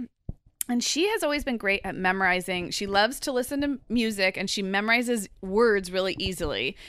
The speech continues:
We knew that, but we'd never put her in acting. And even though I love the arts, I've never been, I've never acted, and I've never put my kids in anything theater related. So she got in the class play. It's just the class play, but she got cast as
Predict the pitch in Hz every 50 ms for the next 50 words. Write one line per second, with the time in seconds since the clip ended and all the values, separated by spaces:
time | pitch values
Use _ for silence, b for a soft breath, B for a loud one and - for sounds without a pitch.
0 | B B B B - 214 220 220 220 233 254 285 247 226 226 220 202 - - 185
1 | 202 - 208 247 233 202 214 208 220 262 277 - - 277 254 254 254 220 202 214
2 | 208 - 185 190 226 - - 208 190 190 185 - - 214 - 294 320 415 403 392
3 | 349 320 285 254 262 254 247 226 - - - 185 190 240 - - - - 208 208
4 | 202 208 208 202 202 196 190 190 - - 185 180 185 175 165 156 - - 165 190
5 | 190 202 208 214 - - 175 180 180 - - 170 170 165 - - 185 180 185 196
6 | 196 - - 214 - 180 180 - 190 180 180 175 - - - 190 208 208 202 -
7 | 190 180 170 - - - 190 185 170 160 165 160 156 156 156 151 123 113 113 180
8 | B B B B B B B B - 254 254 - - 254 247 269 262 240 - -
9 | 240 226 233 - 269 226 226 - - - - 415 320 208 190 233 - 381 370 -
10 | - 247 - - 175 170 - - - 160 - - - - 202 208 - - 233 240
11 | 226 214 - - 269 269 320 - - - - 214 202 196 202 208 -